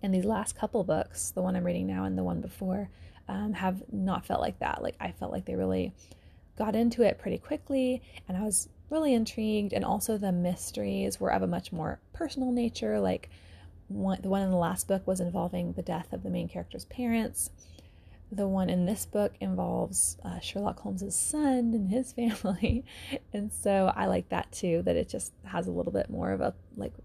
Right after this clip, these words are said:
like, personal aspect to it. And so there's a little bit higher stakes in a sense as well. And, uh,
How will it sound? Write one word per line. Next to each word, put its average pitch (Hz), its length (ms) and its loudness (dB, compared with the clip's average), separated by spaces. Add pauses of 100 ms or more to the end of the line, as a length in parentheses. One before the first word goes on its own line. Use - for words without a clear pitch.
like, - 180 -18
personal - 520 -6
aspect - 440 -6
to 240 120 2
it. 233 220 2 (460)
And - 140 -8
so - 180 -6
there's - 140 -4
a - 60 -6
little - 160 -2
bit - 240 -2 (140)
higher 202 340 -4
stakes - 560 -2
in 196 80 -2
a 208 40 -4
sense 202 320 -4
as - 140 -8
well. 185 320 -2 (680)
And, 185 520 0
uh, - 300 -2